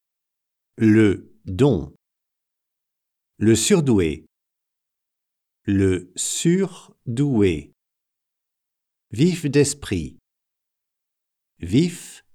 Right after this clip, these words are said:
d'esprit. Mal comprendre. Mal comprendre. Aviser. Aviser.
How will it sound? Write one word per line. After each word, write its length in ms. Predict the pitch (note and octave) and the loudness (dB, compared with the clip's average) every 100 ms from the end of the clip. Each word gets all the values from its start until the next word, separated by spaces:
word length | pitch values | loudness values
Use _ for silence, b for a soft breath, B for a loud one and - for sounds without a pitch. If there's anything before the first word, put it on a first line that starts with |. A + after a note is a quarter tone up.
| - | -14
d'esprit. 1000 | G2+ C#3+ C#3+ - - - - F#2+ D2 - _ _ _ _ _ _ _ _ _ _ _ _ _ - | 0 2 2 -4 -12 -18 -8 -6 -8 -14 _ _ _ _ _ _ _ _ _ _ _ _ _ -2
Mal 280 | A#2+ F3 F3 | 2 2 2
comprendre. 840 | D#3+ D#3 - E2 D2 D2 D2+ - _ _ _ _ _ _ _ _ _ _ _ _ _ - | -4 -4 -6 -6 -6 -10 -14 -16 _ _ _ _ _ _ _ _ _ _ _ _ _ -4
Mal 520 | G#2 G#2 B2+ F3 E3+ - _ | 0 2 2 0 -2 -8 _
comprendre. 1040 | C#3 D3 E3 D#3+ _ - E2+ D2 C#2+ D2 - _ _ _ _ _ _ _ _ _ _ _ _ _ | -4 -2 -4 -10 _ -6 -4 -4 -10 -14 -18 _ _ _ _ _ _ _ _ _ _ _ _ _
Aviser. 680 | D3+ F3 F3 C3+ F#2+ E2 C#2 _ _ _ _ _ _ _ _ _ _ _ _ _ _ | -2 0 0 -2 -4 -6 -8 _ _ _ _ _ _ _ _ _ _ _ _ _ _
Aviser. 1700 | A#2 A#2+ D#3+ D#3+ - _ A2+ F#2+ A#2 D3+ C#3 _ - E2+ G2+ E2 - | 0 2 0 -4 -18 _ -8 -6 -6 -6 -10 _ -10 -4 -2 -2 -6